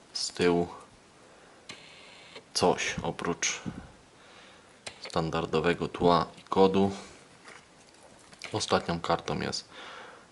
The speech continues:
karta Round of Sixteen, oczywiście Juventus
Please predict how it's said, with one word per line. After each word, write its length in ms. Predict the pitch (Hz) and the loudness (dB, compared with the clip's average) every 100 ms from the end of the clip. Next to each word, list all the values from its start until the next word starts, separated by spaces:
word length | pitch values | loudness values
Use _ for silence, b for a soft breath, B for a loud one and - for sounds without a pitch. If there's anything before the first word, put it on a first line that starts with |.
| - | -14
karta 480 | - 85 - - - - | -4 -4 -2 -6 -6 -4
Round 380 | 87 87 85 - | 0 0 0 -2
of 120 | 71 | -4
Sixteen, 560 | - - - - 98 87 | -4 -4 -8 0 2 4
oczywiście 880 | 87 - 80 82 - - 78 78 71 - | 2 -2 -4 -2 0 -2 -2 -4 -6 -12
Juventus 760 | - 73 82 82 - 78 - - | -6 -2 0 0 -2 -4 -4 -8